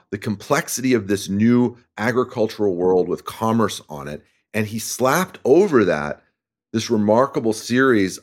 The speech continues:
of moral thoughts. And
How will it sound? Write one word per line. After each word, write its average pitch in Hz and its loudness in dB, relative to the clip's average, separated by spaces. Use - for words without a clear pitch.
of 85 -4
moral 98 4
thoughts. - -8
And 101 -2